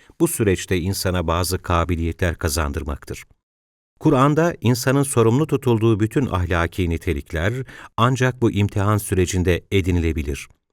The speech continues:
Bunu okullarda yapılan sınavlarla karşılaştırdığımızda daha iyi anlarız. Bu sınavların tek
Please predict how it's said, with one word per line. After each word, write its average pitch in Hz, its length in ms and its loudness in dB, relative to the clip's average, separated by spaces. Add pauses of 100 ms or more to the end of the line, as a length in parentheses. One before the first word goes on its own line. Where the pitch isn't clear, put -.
(260)
Bunu 139 340 2 (120)
okullarda 104 540 4
yapılan 95 340 2
sınavlarla 90 680 -2
karşılaştırdığımızda 90 1300 -2 (280)
daha 95 200 0
iyi 85 200 0
anlarız. 78 520 -4 (640)
Bu 190 120 4
sınavların 107 600 2
tek 139 280 -2